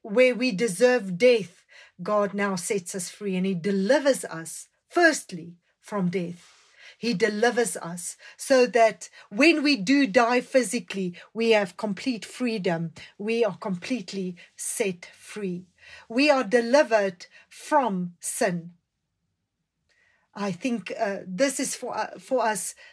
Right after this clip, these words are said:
an important thing to, uh, we can get very creative around it, but we must understand we are delivered from sin and death.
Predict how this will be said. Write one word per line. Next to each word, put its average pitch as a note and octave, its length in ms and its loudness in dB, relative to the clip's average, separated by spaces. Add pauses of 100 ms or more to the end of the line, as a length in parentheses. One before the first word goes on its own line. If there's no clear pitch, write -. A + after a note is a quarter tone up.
(180)
an G#3+ 200 -8
important A#3+ 540 -6
thing G#3 440 -6
to, G3+ 340 -4 (400)
uh, G3 160 -6
we C4 140 0
can C4+ 200 2
get A#3+ 200 4
very B3+ 320 4
creative A#3 640 2
around F#3+ 420 -2
it, F#3 180 -4 (280)
but F3+ 160 0
we A#3+ 120 0
must A3+ 200 0
understand A3 640 0
we C4 180 2
are A3+ 120 4
delivered G3+ 720 0 (240)
from G#3 240 -4
sin F#3+ 320 -2
and F3+ 160 0
death. E3+ 400 -8